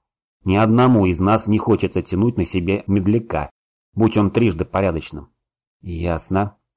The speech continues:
Что касается тебя, рекомендации Романа Тарасовича плюс твое соло на малахите. Короче, мы с ребятами предлагаем тебе попробовать. Если все пройдет хорошо,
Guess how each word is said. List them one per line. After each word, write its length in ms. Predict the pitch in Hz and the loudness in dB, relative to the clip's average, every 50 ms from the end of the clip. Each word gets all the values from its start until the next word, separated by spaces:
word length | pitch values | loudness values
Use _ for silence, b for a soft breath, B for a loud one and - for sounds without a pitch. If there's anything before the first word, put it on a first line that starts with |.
| _ _ _ _ _ _ _ _ _ _ _ - - | _ _ _ _ _ _ _ _ _ _ _ -18 -14
Что 280 | - - - - 98 | -12 -10 -6 -4 -4
касается 600 | 87 - 98 87 - - 98 90 85 82 - 85 | -2 0 0 0 0 0 0 0 0 -2 -4 -6
тебя, 500 | - - 85 85 92 104 104 90 80 - _ _ _ _ _ _ _ _ _ - | -4 -2 -2 0 2 2 0 0 -2 -8 _ _ _ _ _ _ _ _ _ -8
рекомендации 800 | 95 92 90 - 104 101 110 113 113 110 117 113 113 - 101 95 | -6 -6 -4 -2 0 2 2 2 4 4 2 2 2 2 0 2
Романа 340 | 92 95 98 98 98 95 | 2 2 2 2 2 0
Тарасовича 720 | 90 - 92 95 110 113 110 98 - 85 78 - - 78 - - _ _ _ _ - | 0 0 0 0 2 2 0 0 -2 -4 -4 -4 -6 -6 -6 -8 _ _ _ _ -2
плюс 320 | 101 110 123 123 - - _ _ | 0 0 0 0 -2 -8 _ _
твое 300 | - 95 92 92 101 107 | 0 2 2 2 2 0
соло 320 | 104 - - 95 95 95 95 | 0 0 2 2 4 4 2
на 120 | 92 90 | 2 0
малахите. 600 | 90 92 95 98 98 - - 76 - - - - _ _ _ _ _ _ _ _ | 0 0 0 -2 -4 -6 -10 -12 -12 -14 -18 -20 _ _ _ _ _ _ _ _
Короче, 540 | - 98 101 110 113 104 90 - - 78 - _ _ _ _ _ _ - | 0 2 2 4 4 2 2 0 -4 -12 -12 _ _ _ _ _ _ -2
мы 180 | 98 120 147 | 2 2 2
с 80 | - - | 2 2
ребятами 540 | 104 92 90 87 98 107 110 - 107 107 92 | 0 0 2 2 2 2 2 2 0 0 0
предлагаем 640 | - 90 92 90 90 90 87 95 101 107 113 110 | 0 -2 0 2 2 2 4 2 2 2 2 0
тебе 260 | - - 90 90 104 98 | 0 -2 0 0 0 0
попробовать. 720 | - 107 110 - - 95 80 73 67 - - - - _ _ _ _ _ _ _ _ | 0 -2 -2 0 0 -2 -2 -4 -8 -14 -18 -18 -20 _ _ _ _ _ _ _ _
Если 280 | - 98 92 - 101 98 | -2 -2 0 0 0 -2
все 240 | - - 107 95 - | 0 2 0 0 0
пройдет 400 | - - 92 90 87 92 87 - | 0 0 0 0 0 0 -2 -2
хорошо, 600 | - - 82 85 82 - - 117 110 - - | -2 -2 -2 -2 0 0 0 -2 -2 -2 -8